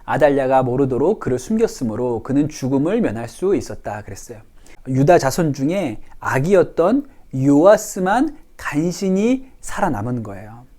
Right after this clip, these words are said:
그렇게 해서 아달랴가 남유다의 왕이 됩니다. 남유다에서는 하나밖에 없는 여왕이고 또 이 아달랴만 유일하게 다윗의 자손이 아니죠. 예, 유다 사람이 아니에요. 아,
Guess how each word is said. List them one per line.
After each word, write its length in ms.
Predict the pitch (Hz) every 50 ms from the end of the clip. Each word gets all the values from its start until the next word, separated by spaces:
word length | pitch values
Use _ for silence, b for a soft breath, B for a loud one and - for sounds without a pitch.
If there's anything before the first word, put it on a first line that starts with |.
| _ _ _
그렇게 320 | - 190 190 190 - 190 180
해서 240 | 160 - 190 165 - -
아달랴가 840 | 117 127 143 170 180 185 170 160 143 123 120 160 165 147 120 95 131
남유다의 840 | 127 127 123 151 165 165 156 147 123 120 123 135 127 127 135 147 156
왕이 440 | 139 113 107 107 110 143 170 175 143
됩니다. 560 | 131 104 110 123 131 127 120 101 95 98 -
남유다에서는 720 | - 123 110 131 147 160 170 175 160 170 156 147 156 151 156
하나밖에 640 | 147 - - 247 262 254 226 247 202 - - - 151
없는 240 | 139 143 139 127
여왕이고 800 | 117 113 113 123 135 131 120 107 95 95 - 156 196 262 311 - - b b b b b b b b b -
또 380 | 214 190 180 170 170 170 170 - - - -
이 140 | 156 170
아달랴만 800 | - 110 107 131 139 165 175 185 202 196 180 175 180 175 160 135 123
유일하게 840 | 123 131 147 180 196 202 196 165 151 143 143 160 175 214 254 269 b b b b -
다윗의 500 | - - - 123 131 147 147 - 160 135
자손이 640 | - 117 110 - 147 127 127 131 139 165 226 269 B B B B
아니죠. 580 | - 85 113 113 135 151 135 117 107 95 104 - _ _ _ _ _ -
예, 320 | 107 104 101 98 98 95 - 135
유다 300 | 135 135 135 165 151 143
사람이 360 | - - 151 151 147 151 127
아니에요. 440 | 95 104 110 113 107 98 87 85 - - _ - b b b b b b b b b b b b b b
아, 280 | - 117 113 110 113